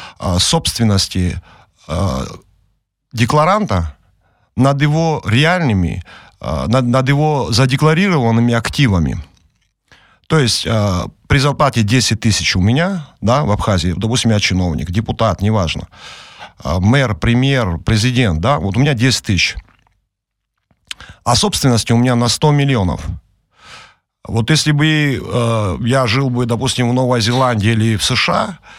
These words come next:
вот эта разница бы считалась бы криминальной. То есть,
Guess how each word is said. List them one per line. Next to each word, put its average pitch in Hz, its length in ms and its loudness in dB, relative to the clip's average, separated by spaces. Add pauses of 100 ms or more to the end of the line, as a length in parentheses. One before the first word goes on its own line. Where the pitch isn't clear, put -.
(200)
вот - 140 -4
эта 135 180 2
разница 151 540 0
бы 90 220 -10
считалась 139 500 0
бы 131 340 -2 (300)
криминальной. 147 840 -2 (840)
То 151 140 0
есть, - 300 -2